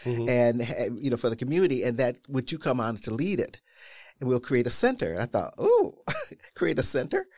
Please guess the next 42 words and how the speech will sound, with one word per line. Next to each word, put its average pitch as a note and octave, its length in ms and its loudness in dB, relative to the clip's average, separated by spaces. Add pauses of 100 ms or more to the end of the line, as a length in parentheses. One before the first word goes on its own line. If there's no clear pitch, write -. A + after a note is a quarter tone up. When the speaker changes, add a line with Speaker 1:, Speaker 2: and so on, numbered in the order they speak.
(160)
Speaker 1:
Yeah. A2 120 -14
Speaker 2:
So C#3+ 320 8
I A#2 100 4
thought, B2 240 4
"Okay, D#3 460 2 (120)
that's C3+ 240 4
one C3 160 2
way B2+ 120 -2
to B2 120 -6
do A2+ 180 0
it." - 140 -4
So G#2+ 300 -2
I G2 60 0
agreed A#2+ 400 -2
to G#2 200 -4 (280)
come C#3 160 0
to D#3 80 -2
Cardinal C#3 260 0
Stritch - 440 -4 (140)
and A2 460 -8
to G#2+ 320 -8
create A#2 340 -2
a A#2 60 0
center, G#2 580 0 (400)
a - 60 -8
leadership C#3+ 460 4
center G#2+ 420 -2 (380)
that B2 240 2
would, A2+ 440 -2
in A2 220 -2
fact, G#2+ 420 -2
address A2 400 -2
leadership. A2+ 540 -4
And A2 160 -4
that A2+ 140 0
was G#2+ 160 -8
looking A#2 260 -2
at G2 60 -6
leadership A2+ 400 -8
across - 340 -4
all G2 160 -2
sectors. - 560 -10